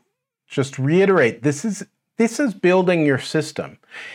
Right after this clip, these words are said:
And if you do this right, you can actually automate so much of this, uh, these kind of interactions. You could automate it with, uh, by combining what we've got for your tool for your C R M now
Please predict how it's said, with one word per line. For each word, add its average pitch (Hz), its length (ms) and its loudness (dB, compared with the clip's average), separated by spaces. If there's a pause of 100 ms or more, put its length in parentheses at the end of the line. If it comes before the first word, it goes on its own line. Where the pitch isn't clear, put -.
(140)
And 175 120 2
if 196 120 0
you 220 80 2
do 269 260 2
this 311 260 0
right, 127 500 2
you 151 140 -2
can 180 160 0
actually 208 400 0
automate 143 680 2
so 202 840 2
much 160 400 0
of 113 100 -2
this, 95 400 -4
uh, 120 380 4
these 120 240 -2
kind 117 260 0
of 107 80 0
interactions. 98 840 -2 (560)
You 175 120 0
could 202 180 2
automate 170 560 4
it 143 140 2
with, 147 480 0 (100)
uh, 135 400 4 (100)
by 135 160 4
combining 131 720 2
what 135 240 2
we've 139 240 2
got 139 340 2
for 151 140 2
your 143 140 4
tool 139 320 0
for 139 140 -4
your 139 160 2
C 139 260 -2
R 135 180 4
M 127 160 2
now 117 340 0